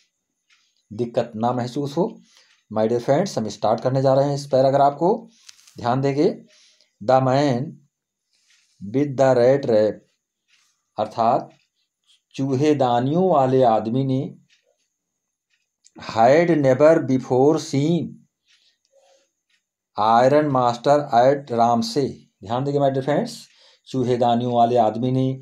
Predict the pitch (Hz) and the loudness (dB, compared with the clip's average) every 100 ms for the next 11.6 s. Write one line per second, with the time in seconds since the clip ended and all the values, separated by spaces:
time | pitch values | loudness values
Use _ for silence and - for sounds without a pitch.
0 | - - _ _ 110 120 123 123 117 156 | -16 -20 _ _ -2 0 0 -2 -2 -2
1 | 156 147 135 135 127 117 117 151 151 - | -2 -2 -2 -2 0 0 2 2 -2 -10
2 | _ _ _ _ _ 107 120 123 139 180 | _ _ _ _ _ -8 -4 2 4 4
3 | 185 147 139 135 123 127 135 143 143 120 | 4 4 2 4 2 2 0 -2 -2 -2
4 | 123 131 127 120 123 117 113 120 113 117 | 0 0 -2 -4 -6 -4 -4 -2 -2 0
5 | 117 123 _ _ _ _ _ _ _ _ | -2 -2 _ _ _ _ _ _ _ _
6 | _ 110 113 117 120 120 - _ - 113 | _ -4 -2 2 2 0 -8 _ -4 2
7 | 120 135 131 117 117 135 131 - _ _ | 4 4 0 -2 2 2 2 -4 _ _
8 | 107 117 120 123 123 143 131 123 120 123 | -10 -6 -2 -2 -2 -4 -4 -2 -2 -4
9 | 120 120 117 127 175 - _ _ - 110 | -2 0 0 0 -4 -6 _ _ -6 -2
10 | 120 123 104 107 120 120 120 113 117 110 | -2 -2 -2 -2 -4 -4 -4 -4 -2 -2
11 | 120 117 117 127 143 170 | 0 -2 0 0 0 -2